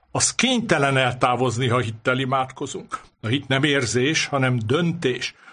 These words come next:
Aki Jézus Krisztus mellett döntött, az ő megváltó vérének erejével megszabadulhat minden sötét hatalomtól. Még akkor is, ha ez a szabadulás talán fokozatosan megy végbe.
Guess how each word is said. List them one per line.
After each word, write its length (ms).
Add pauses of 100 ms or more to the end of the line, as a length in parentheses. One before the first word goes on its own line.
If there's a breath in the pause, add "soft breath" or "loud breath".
(160 loud breath)
Aki 380
Jézus 480
Krisztus 540
mellett 440
döntött, 640 (240 loud breath)
az 280
ő 340
megváltó 840
vérének 720
erejével 760 (240 loud breath)
megszabadulhat 1000
minden 560
sötét 520
hatalomtól. 800 (540)
Még 260
akkor 300
is, 160
ha 80
ez 140
a 80
szabadulás 720
talán 280
fokozatosan 800
megy 280
végbe. 460